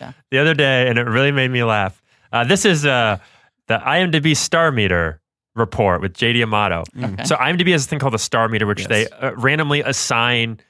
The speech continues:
Speaker 3: A number,
Speaker 2: a number
Speaker 3: a rank.
Speaker 2: to someone.
Speaker 1: Yeah.
Speaker 3: Yes.
Speaker 2: So, like,
Speaker 3: It's not
Speaker 2: right
Speaker 3: random. It's, like, how many times you've been searched, right? That kind of stuff.
Speaker 2: I don't really know.
Speaker 1: Popularity,
Speaker 3: There's some
Speaker 1: yeah,
Speaker 3: algorithm.
Speaker 1: right, yeah.
Speaker 2: Um,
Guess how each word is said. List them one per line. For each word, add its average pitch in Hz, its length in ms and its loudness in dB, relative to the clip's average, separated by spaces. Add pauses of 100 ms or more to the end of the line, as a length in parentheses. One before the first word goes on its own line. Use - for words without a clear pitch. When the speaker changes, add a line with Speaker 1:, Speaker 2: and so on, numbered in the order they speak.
(160)
Speaker 3:
A - 20 -6
number, 107 400 -4
Speaker 2:
a 127 100 0
number 120 300 0
Speaker 3:
a 120 40 2
rank. 117 60 2
Speaker 2:
to 110 60 2
someone. 85 480 -4
Speaker 1:
Yeah. 120 140 -6
Speaker 3:
Yes. 101 280 -12
Speaker 2:
So, 127 440 0
like, 123 80 0
Speaker 3:
It's - 80 0
not - 80 4
Speaker 2:
right 151 80 4
Speaker 3:
random. 165 260 2
It's, 160 80 -4
like, 190 140 2
how 185 80 0
many 180 160 2
times 165 400 -2
you've 147 60 -2
been 143 100 -2
searched, - 500 -4
right? 120 280 0
That 127 180 -6
kind 143 120 -4
of 131 80 -4
stuff. 135 300 -4
Speaker 2:
I 135 60 2
don't 170 100 0
really 165 180 2
know. - 100 2
Speaker 1:
Popularity, 131 360 2
Speaker 3:
There's 127 140 -2
some 208 100 2
Speaker 1:
yeah, 120 140 2
Speaker 3:
algorithm. 113 440 0
Speaker 1:
right, 110 220 -4
yeah. 110 320 2
Speaker 2:
Um, 95 160 -6